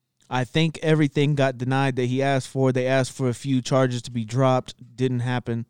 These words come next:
earlier this year. I think this was in maybe summertime, right before August or in August.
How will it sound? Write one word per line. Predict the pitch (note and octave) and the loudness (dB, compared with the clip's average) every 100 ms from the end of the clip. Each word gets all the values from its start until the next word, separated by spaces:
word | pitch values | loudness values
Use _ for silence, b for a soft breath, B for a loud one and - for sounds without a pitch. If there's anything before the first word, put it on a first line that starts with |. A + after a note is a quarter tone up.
| b b b b b _ _ | b b b b b _ _
earlier | D#3 D3 C3 | 2 4 4
this | A#2+ A2 | 0 -4
year. | A2+ G#2+ - _ - | -4 -6 -10 _ -18
I | A2+ | -6
think | B2+ B2 | -4 -2
this | A#2 | -4
was | A#2 A2 | -4 -4
in | A#2 A#2 A2 A2 | -4 -2 -4 -2
maybe | A#2+ B2 | -2 -2
summertime, | A#2+ B2+ C3 C3 B2+ B2 B2 A#2+ A#2+ A2+ _ - | -2 -2 -4 -4 -4 -2 -2 -2 -4 -8 _ -4
right | B2 | -4
before | A2+ C#3 A#2 | -4 -6 -4
August | A#2+ B2 A#2 | -2 -4 -6
or | A#2 A#2 | -6 -6
in | A#2+ | -4
August. | A2+ A#2+ B2 - | -4 -4 -6 -8